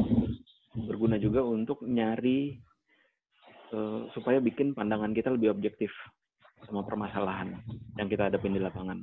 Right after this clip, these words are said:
Gitu. Ketika kita punya, ketika kita punya orang yang kita percaya, yang kita anggap kompeten, eh,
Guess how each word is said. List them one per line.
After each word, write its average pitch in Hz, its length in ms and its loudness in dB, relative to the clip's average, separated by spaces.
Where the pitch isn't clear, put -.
Gitu. 92 200 -6
Ketika - 320 4
kita 117 240 2
punya, 104 640 0
ketika 107 220 0
kita 104 200 0
punya 107 320 -2
orang 107 320 2
yang 107 140 2
kita 104 380 -2
percaya, 104 580 -4
yang 104 80 -6
kita 104 180 -6
anggap 98 320 -2
kompeten, 123 880 -6
eh, 101 560 -2